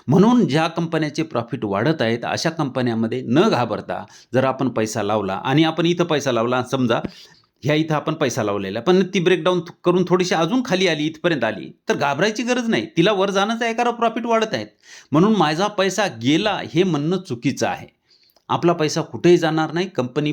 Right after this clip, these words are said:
फक्त प्रॉफिटेबल असली पाहिजे. आता पुढची एक कंपनी तुम्हाला दाखवतो, हरिओम पाईप. ही कंपनीसुद्धा चांगली आहे. चारशे शहाण्णववर ही कंपनी ट्रे-, ट्रेड करत आहे आणि फ्लॅट क्लोजिंग हिची बघू शकता.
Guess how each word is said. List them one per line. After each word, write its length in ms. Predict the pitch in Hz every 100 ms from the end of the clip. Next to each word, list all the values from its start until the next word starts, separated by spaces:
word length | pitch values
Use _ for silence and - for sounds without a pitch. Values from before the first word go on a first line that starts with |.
| 147
फक्त 240 | 131 -
प्रॉफिटेबल 720 | 175 143 127 131 117 120 127 156
असली 340 | - 107 117
पाहिजे. 420 | - 101 95 87 - - _ - - - - - _ -
आता 140 | 175
पुढची 300 | - 220 233
एक 120 | 233
कंपनी 240 | 220 214 202
तुम्हाला 260 | 180 170
दाखवतो, 360 | 147 139 135 190
हरिओम 480 | 170 147 131 110 95
पाईप. 240 | 87 82 - _ _ _ _ _ _
ही 100 | -
कंपनीसुद्धा 580 | 208 226 214 185 151 147 - _ -
चांगली 320 | 123 131 151
आहे. 180 | 151 156 - _ _ _ _ -
चारशे 360 | 147 156 190 208 - _
शहाण्णववर 440 | - 156 156 185 170
ही 100 | 143
कंपनी 360 | 135 131 139
ट्रे-, 360 | 117 131 131 110 -
ट्रेड 180 | 147 143
करत 180 | 143 127
आहे 100 | 135
आणि 120 | 147
फ्लॅट 260 | - 147 143 -
क्लोजिंग 320 | 127 120 156
हिची 200 | 113 127
बघू 220 | 107 101
शकता. 340 | 95 90 92